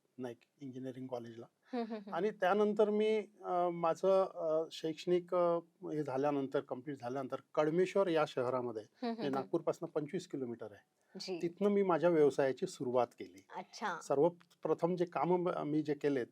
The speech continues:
Speaker 2: हम्म, हम्म,
Speaker 1: ते
Speaker 2: हम्म.
Speaker 1: सर्व माझे कडमेश्वरपासनं सुरुवात झाली. कडमेश्वर
Speaker 2: अच्छा.
Speaker 1: आणि मोपा हे
Speaker 2: हम्म,
Speaker 1: दोन्ही
Speaker 2: हम्म, हम्म, हम्म.
Speaker 1: नगरपालिकाचे शहर आहेत,
Speaker 2: जी.
Speaker 1: तर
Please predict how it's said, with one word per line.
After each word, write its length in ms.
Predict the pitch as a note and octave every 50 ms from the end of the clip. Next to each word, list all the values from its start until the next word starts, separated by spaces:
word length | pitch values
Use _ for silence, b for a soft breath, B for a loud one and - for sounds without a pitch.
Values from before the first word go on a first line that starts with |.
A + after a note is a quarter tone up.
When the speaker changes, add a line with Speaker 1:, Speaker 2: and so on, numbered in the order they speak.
| _ _ -
Speaker 2:
हम्म, 120 | B3+ A#3
हम्म, 160 | A3+ A#3 A3 G3+
Speaker 1:
ते 60 | F#3
Speaker 2:
हम्म. 140 | F#3 F#3+ -
Speaker 1:
सर्व 400 | - - F3 E3 E3+ F3+ F#3+ F3+
माझे 260 | F3 D#3+ D#3+ C#3+ E3+
कडमेश्वरपासनं 880 | E3+ - D#3+ D3+ D3+ E3 E3 - G3+ F#3+ F3 - E3+ D#3 - - F3
सुरुवात 300 | C#3 - C#3+ B2+ A#2+ A#2+
झाली. 220 | A2 A#2 A#2 A#2+ B2+
कडमेश्वर 540 | - - C3+ C3+ C#3+ D3 D3 C#3 - F3 F3+
Speaker 2:
अच्छा. 80 | E3
Speaker 1:
आणि 140 | C#3+ D3 D#3
मोपा 380 | D3+ C#3 C3+ C#3 C#3 - - A2
हे 420 | F#2 - _ _ _ _ - B3
Speaker 2:
हम्म, 40 | -
Speaker 1:
दोन्ही 200 | D3+ D#3 E3+ F#3+
Speaker 2:
हम्म, 100 | F3 C#3
हम्म, 120 | C3 C3+
हम्म. 80 | D#3+ E3
Speaker 1:
नगरपालिकाचे 520 | - D#3+ D3+ D#3 D3+ - D#3+ D3 D#3 D3+
शहर 260 | - - D3 C3 C3
आहेत, 240 | C3+ C3 A2+ A2 C3+ - -
Speaker 2:
जी. 300 | G3 A3 A3 F#3+ F3+ F3+
Speaker 1:
तर 40 | G3